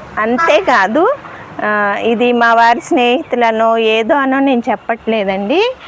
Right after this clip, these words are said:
రీజనబుల్ కాస్ట్లో ఉన్నాయి. ఇవే నేను నార్మల్గా, ఆ, రోడ్డు పక్కన అట్లా పెట్టి అమ్ముతుంటారు కదా, అక్కడ అడిగి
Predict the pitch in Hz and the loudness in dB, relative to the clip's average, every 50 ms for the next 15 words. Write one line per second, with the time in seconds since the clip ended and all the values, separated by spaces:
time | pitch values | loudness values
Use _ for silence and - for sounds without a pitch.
0 | - - - - - - - - - 311 320 359 392 381 370 415 403 415 370 392 | -20 -20 -20 -18 -10 -8 -4 -2 0 0 2 2 2 2 2 0 0 2 2 2
1 | 370 359 - 349 294 285 294 285 - - 302 277 269 269 254 240 247 247 254 226 | 0 0 0 2 2 2 0 0 -2 -2 0 0 0 0 0 0 0 -2 -2 0
2 | 269 294 311 320 294 277 269 269 285 330 392 415 403 - 226 202 196 - 240 240 | 0 0 2 2 2 2 2 2 2 2 2 2 0 -2 -2 -2 -2 0 0 0
3 | 254 240 262 277 269 277 269 254 294 339 427 494 - - - - - - - - | 0 0 0 0 0 0 0 0 0 0 -2 -4 -8 -14 -18 -18 -20 -12 -6 -2
4 | 226 226 226 226 220 220 240 240 240 240 247 - 311 254 - - 247 247 247 247 | 0 2 2 2 2 4 4 2 2 2 0 -2 -2 -4 -2 -2 -2 0 0 -2
5 | 262 - 240 226 220 - 220 208 - - - 277 311 339 320 269 233 226 240 269 | 0 0 0 0 0 -2 -4 -4 -4 -4 -4 -2 0 0 0 0 0 0 0 0
6 | 254 - 285 262 247 233 214 208 196 190 185 190 226 254 - - - 262 214 208 | 0 0 -2 0 0 2 0 0 0 0 0 2 0 0 0 0 -2 -2 0 0
7 | 196 208 233 254 | 0 0 -2 -2